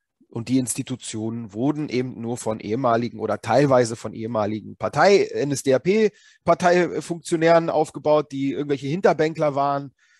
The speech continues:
ja, die dann halt einfach nur ihr, äh, ihr, ihr, ihr, ihr Parteiheft, äh, weggeworfen oder ihr Button weggelegt und dann haben wir S P D, haben sie drauf gemacht, haben wir C D U drauf gemacht oder F D P,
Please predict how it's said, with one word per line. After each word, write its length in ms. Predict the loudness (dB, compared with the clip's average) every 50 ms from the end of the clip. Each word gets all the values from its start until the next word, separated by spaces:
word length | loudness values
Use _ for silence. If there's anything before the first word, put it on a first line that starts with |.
| _ _ _
ja, 240 | -2 0 0 -2 -2
die 160 | -4 -6 -4
dann 160 | -4 -2 -2
halt 180 | -4 -4 -4 -6
einfach 400 | -8 -8 -6 -6 -8 -8 -8 -6
nur 400 | -4 -2 0 0 0 -2 -2 -6
ihr, 580 | -6 -2 -2 0 0 0 -2 -2 -4 -8 -10
äh, 480 | -14 -16 -16 -16 -16 -16 -16 -16 -16 -6
ihr, 220 | -2 0 2 2
ihr, 240 | 2 2 2 2 2
ihr, 220 | 2 0 0 0 0
ihr 180 | 0 0 -2
Parteiheft, 720 | 0 0 0 2 4 4 6 6 6 4 2 0 -6 -14 -10
äh, 420 | -8 -6 -6 -4 -6 -6 -4 -2
weggeworfen 560 | -2 -2 -2 -2 0 2 2 2 0 -2 -4
oder 140 | -4 0 0
ihr 160 | 2 0 2
Button 300 | 2 0 -2 -2 -4 -6
weggelegt 500 | -6 -4 -2 -2 -2 0 0 -2 -4 -8
und 80 | -6 -4
dann 160 | -2 -2 0
haben 140 | -2 -2 -2
wir 100 | -2 -4
S 140 | -4 -6 -8
P 100 | -10 -6
D, 260 | 0 2 4 4 4
haben 140 | 4 2 -2
sie 80 | -8
drauf 260 | -10 -8 -8 -8 -8
gemacht, 320 | -8 -6 -4 -4 -4 -4 -4
haben 120 | -6 -6
wir 100 | -6 -8
C 120 | -8 -6 -6
D 100 | -4 -4
U 100 | -4 0
drauf 240 | 2 2 2 2 -2
gemacht 280 | -4 -4 -4 -4 -4
oder 160 | -4 -4 -4 -4
F 100 | -4 -6
D 100 | -8 -8
P, 320 | 2 6 6 6 6 6